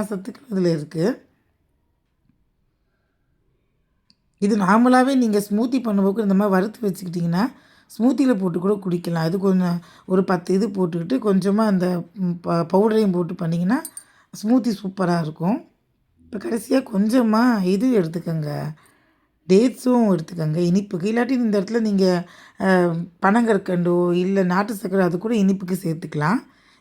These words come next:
இது நானு ஃப்ளாக்ஸ் சீட் சேர்த்துருக்கேன். ஃப்ளாக்ஸ் சீட் ஏற்கனவே ஒரு பவுடர் வச்சிருப்பேன் நானு. தினமும் ஒரு ஸ்பூன் வாயில போட்டு வெந்நீர் குடிச்சுப்பேன். அந்த ஃப்ளாக்ஸ் சீட்ஸை வந்து பவுடராவே கலந்துட்டேன். So, இப்ப எல்லாத்தையும் போட்டு பவுடர் பண்ணிடலாம். இங்க பாருங்க, நல்லா பவுடர் ஆயிருச்சு.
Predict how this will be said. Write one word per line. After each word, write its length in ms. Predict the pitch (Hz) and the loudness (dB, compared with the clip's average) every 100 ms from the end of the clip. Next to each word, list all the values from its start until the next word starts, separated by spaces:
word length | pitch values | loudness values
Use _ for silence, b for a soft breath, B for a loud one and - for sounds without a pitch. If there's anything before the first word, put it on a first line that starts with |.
| - | -2
இது 120 | 240 262 | 2 4
நானு 160 | 214 240 | 4 0
ஃப்ளாக்ஸ் 440 | - 196 240 - | 0 2 2 0
சீட் 220 | 262 202 | -4 -4
சேர்த்துருக்கேன். 460 | 175 160 175 170 175 | -4 -6 -6 -6 -4
ஃப்ளாக்ஸ் 220 | 170 180 | -2 -4
சீட் 160 | - 214 | -2 -2
ஏற்கனவே 280 | 185 190 220 | -2 -2 -2
ஒரு 180 | 202 175 | -2 -2
பவுடர் 420 | - 180 226 208 | -2 -2 0 0
வச்சிருப்பேன் 480 | 175 180 180 175 160 | -2 -4 -4 -2 -4
நானு. 240 | 143 143 185 254 b b b - | -4 -4 -4 -4 b b b -2
தினமும் 340 | 208 254 247 | 2 4 4
ஒரு 100 | 208 | 2
ஸ்பூன் 300 | - 214 208 | -2 -4 0
வாயில 240 | 185 190 190 | 2 2 0
போட்டு 220 | 180 196 185 | -4 -2 0
வெந்நீர் 320 | 185 208 196 | 2 0 -4
குடிச்சுப்பேன். 460 | 170 156 156 190 180 | -10 -12 -6 -4 0
அந்த 160 | 196 | -2
ஃப்ளாக்ஸ் 380 | 202 190 190 190 | -2 -2 -2 -4
சீட்ஸை 260 | 202 170 170 | -10 -10 -6
வந்து 160 | 165 196 - | -6 -6 -4
பவுடராவே 440 | 180 202 208 196 202 | -2 0 2 0 -2
கலந்துட்டேன். 520 | 156 160 156 - 190 - _ b b b b b _ _ | -4 -4 -6 -2 0 0 _ b b b b b _ _
So, 100 | - 247 | 0 2
இப்ப 120 | 214 180 | 4 4
எல்லாத்தையும் 460 | 233 247 220 254 190 | 4 2 2 0 0
போட்டு 200 | 180 208 - | -2 -4 -12
பவுடர் 360 | - 202 202 | -10 -4 -4
பண்ணிடலாம். 500 | 175 156 160 147 175 | -2 -4 -4 -4 -4
இங்க 140 | 196 175 | -4 -4
பாருங்க, 500 | 170 156 151 208 - b b b b - 160 | -4 -4 -2 -4 -4 b b b b -8 -2
நல்லா 300 | 175 240 277 202 | -2 0 -2 0
பவுடர் 300 | 180 190 185 | 2 2 0
ஆயிருச்சு. 420 | 165 147 - 170 | -2 -4 -10 -2